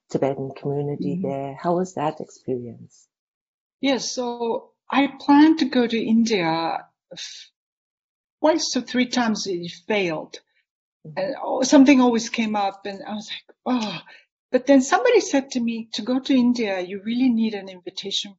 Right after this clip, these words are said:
Speaker 2: from the divine." And that really made me feel like, Okay, it'll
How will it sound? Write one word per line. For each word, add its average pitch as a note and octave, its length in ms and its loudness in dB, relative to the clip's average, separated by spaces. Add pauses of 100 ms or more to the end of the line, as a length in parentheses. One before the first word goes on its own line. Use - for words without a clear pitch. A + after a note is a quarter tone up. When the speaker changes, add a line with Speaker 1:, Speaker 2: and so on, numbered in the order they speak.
(160)
Speaker 2:
from E3+ 360 -8 (600)
the F#3+ 80 -6
divine." D#3+ 720 -2 (760)
And A3+ 880 -2 (460)
that C4+ 220 2
really C4 420 4
made A3+ 240 2
me A3+ 120 2
feel A3 260 -6
like, G#3 220 -4
Okay, A3 600 -8 (760)
it'll A#3 240 -2